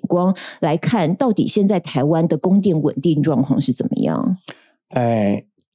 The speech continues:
Speaker 2: 就是最近好多人都问我说，台湾到底缺不缺电？
Speaker 1: 嗯。
Speaker 2: 啊，那我当时讲了一个比较学术性的定义，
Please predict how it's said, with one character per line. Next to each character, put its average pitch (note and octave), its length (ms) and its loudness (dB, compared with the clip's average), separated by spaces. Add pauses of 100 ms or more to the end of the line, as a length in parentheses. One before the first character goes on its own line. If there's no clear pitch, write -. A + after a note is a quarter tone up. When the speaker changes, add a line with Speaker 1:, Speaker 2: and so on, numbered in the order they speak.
(320)
Speaker 2:
就 C#3 140 2
是 A#2 320 0
最 D3 180 0
近 G#2 380 2
好 G#2 180 -2
多 B2 140 2
人 A#2+ 80 2
都 - 80 2
问 C3 120 2
我 F2+ 140 0
说， B2 260 -2 (380)
台 G2+ 140 -2
湾 B2 120 0
到 B2+ 140 0
底 F2 140 -2
缺 - 200 -2
不 G#2+ 120 -2
缺 - 200 -2
电？ G2 280 -2
Speaker 1:
嗯。 D3+ 340 2 (320)
Speaker 2:
啊， G2 220 -6 (300)
那 D#3 200 0
我 G#2+ 340 0
当 D3 220 0
时 C3+ 100 0
讲 G2 220 -2
了 G2 80 2
一 A2+ 60 -2
个 A#2+ 60 0
比 F#2+ 120 -4
较 A#2 100 0
学 G2+ 200 -2
术 A2 180 -2
性 G#2 380 -2
的 F2 240 -2
定 A2+ 260 0
义， A2 220 -2